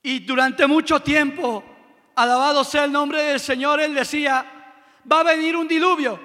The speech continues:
Va a caer agua del cielo", porque no conocían el diluvio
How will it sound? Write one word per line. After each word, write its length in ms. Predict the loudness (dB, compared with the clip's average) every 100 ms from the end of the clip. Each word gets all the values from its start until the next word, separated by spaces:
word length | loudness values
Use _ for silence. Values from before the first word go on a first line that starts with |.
| -20 -20 _ _ _ _ _ _ _ _ _ _ _ _ _
Va 120 | 2 2
a 80 |
caer 380 | 4 4 6 4 4
agua 380 | 4 6 4 2
del 180 | 2 -4
cielo", 380 | -4 -2 -4 -8
porque 240 | -8 -2
no 160 | 0 2
conocían 520 | 0 -4 -2 0 0
el 120 | 0
diluvio 480 | 0 2 2 2 0